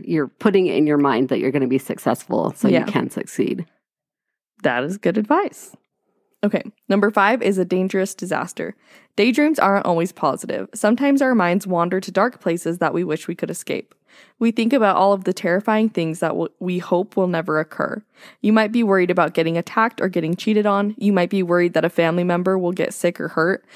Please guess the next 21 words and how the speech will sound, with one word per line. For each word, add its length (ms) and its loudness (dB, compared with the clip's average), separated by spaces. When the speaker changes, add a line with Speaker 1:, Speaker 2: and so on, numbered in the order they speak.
Speaker 2:
It's 200 0
normal 300 4
to 100 2
think 200 -2
about 220 0
the 80 2
bad 320 2
things 220 2
that 140 -2
could 120 0
happen, 400 0
but 160 -2
you 100 0
have 260 0
to 100 -4
try 200 0
to 80 0
push 320 -4
the 120 -6
thoughts 320 -2
away. 280 -4